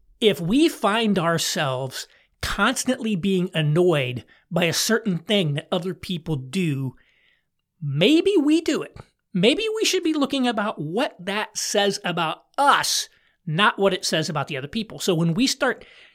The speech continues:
not just when we are publicly criticizing people, but when we're really getting annoyed,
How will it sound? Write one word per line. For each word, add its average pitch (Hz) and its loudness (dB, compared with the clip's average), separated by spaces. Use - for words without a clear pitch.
not - 0
just - 0
when 214 0
we 190 2
are 151 -2
publicly 214 -2
criticizing 139 -6
people, 160 -6
but 170 -4
when 156 -4
we're 139 -4
really 277 0
getting 202 0
annoyed, 214 2